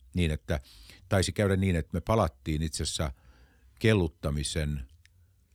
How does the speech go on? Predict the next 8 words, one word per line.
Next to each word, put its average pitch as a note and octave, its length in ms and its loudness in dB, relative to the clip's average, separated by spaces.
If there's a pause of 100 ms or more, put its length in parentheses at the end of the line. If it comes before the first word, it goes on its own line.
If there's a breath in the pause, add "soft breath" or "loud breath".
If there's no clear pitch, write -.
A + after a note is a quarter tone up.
(520)
kelluttamista F#2+ 600 0
edeltäviin, C#2+ 680 0 (160)
edeltävään E2+ 440 0
dollarikurssiin, D2+ 880 0
ei E2 100 0
kai, E2+ 240 0
ei F2 220 2
muihin, C#2 400 0